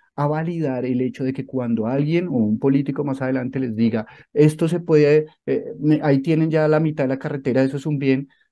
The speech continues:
pues ellos lo van a validar y lo van a seguir validando culturalmente,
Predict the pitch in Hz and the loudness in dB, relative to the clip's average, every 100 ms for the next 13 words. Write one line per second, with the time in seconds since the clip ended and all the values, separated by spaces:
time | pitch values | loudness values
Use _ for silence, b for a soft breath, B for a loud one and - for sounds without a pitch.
0 | _ _ - 117 117 110 131 156 120 113 | _ _ -4 -2 0 0 0 2 0 -2
1 | 131 156 113 107 117 - 113 104 110 131 | -4 -2 -2 -2 -4 -4 -4 -6 -6 -4
2 | 107 127 123 107 107 - 156 135 117 107 | -2 0 -2 -2 -6 0 0 2 0 -2
3 | 104 131 135 135 147 151 | 2 6 6 4 -2 -4